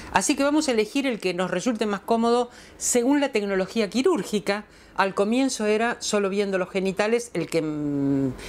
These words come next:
pudiera corregirse de manera más, eh, exitosa. En general, se decía: "Se asigna sexo femenino porque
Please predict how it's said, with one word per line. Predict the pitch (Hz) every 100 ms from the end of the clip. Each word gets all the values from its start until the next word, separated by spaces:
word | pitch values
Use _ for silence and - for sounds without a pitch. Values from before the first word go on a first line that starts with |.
| - -
pudiera | 185 190 220 214
corregirse | 196 190 - 226 -
de | 196
manera | 180 180 190 180 175 165 - - -
más, | 170 180 175 170 - - - - - - - - - - - - - - - - - - - - - - -
eh, | 127 120 - -
exitosa. | 151 - 180 175 277 - 208 208 - - -
En | 175 170
general, | 185 185 190 214 240 240 - -
se | - 196
decía: | 185 175 220 214 220 - - - -
"Se | - 202
asigna | - 262 247 233
sexo | 254 - 233
femenino | 233 220 240 240 254 269
porque | 190 175 220 220